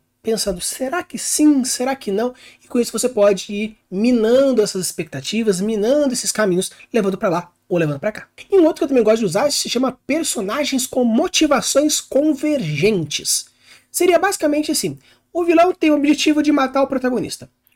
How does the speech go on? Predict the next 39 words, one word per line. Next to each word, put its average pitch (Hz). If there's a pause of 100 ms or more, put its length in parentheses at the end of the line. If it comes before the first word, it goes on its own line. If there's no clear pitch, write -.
(120)
Um 392
outro 277
personagem 214
X 349
tem 440
o -
objetivo 415
de 415
matar 349
o -
protagonista. 165 (440)
Um 453
outro 427
personagem 240
Y 285
tem 381
o 359
objetivo 320
de 370
matar 381
o 262
protagonista. 196
Então 370
são 339
três 339
pessoas 302
querendo 294
matar 269
o 240
protagonista, 190 (320)
sendo 180
um 165
vilão, 254 (440)
o 254
outro 233
personagem 233
não 508
tão 330
relevante 262